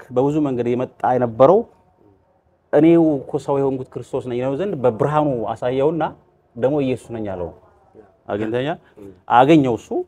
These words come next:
Speaker 1: ከዛ በኋላ ያንን ሰው መሆን ጉዳይ በደንብ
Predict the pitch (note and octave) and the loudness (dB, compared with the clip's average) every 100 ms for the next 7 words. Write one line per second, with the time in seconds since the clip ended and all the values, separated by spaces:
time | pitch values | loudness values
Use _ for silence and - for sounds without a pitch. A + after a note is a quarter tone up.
0 | _ _ _ _ _ _ - D3+ D3 C#3+ | _ _ _ _ _ _ -6 0 4 4
1 | F3 F#4 D#4 D3+ C3+ A#2+ A2 - B2 A2 | 2 0 -2 -2 -2 -4 -8 -8 -2 -2
2 | G#2 G#2 A2 A2+ A#2+ F3+ F#3+ D3 C#3 | -2 -6 -8 -10 -6 -4 -2 0 -2